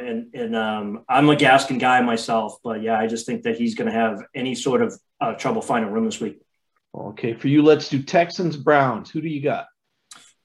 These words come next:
Speaker 1: So, uh, for the Texans and the Browns, let's see, for my, uh, my moneymaker,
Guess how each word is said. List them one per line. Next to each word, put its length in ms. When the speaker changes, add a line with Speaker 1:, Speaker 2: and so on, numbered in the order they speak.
Speaker 1:
So, 520
uh, 240
for 160
the 100
Texans 460
and 100
the 60
Browns, 580
let's 240
see, 140
for 120
my, 300
uh, 300
my 120
moneymaker, 840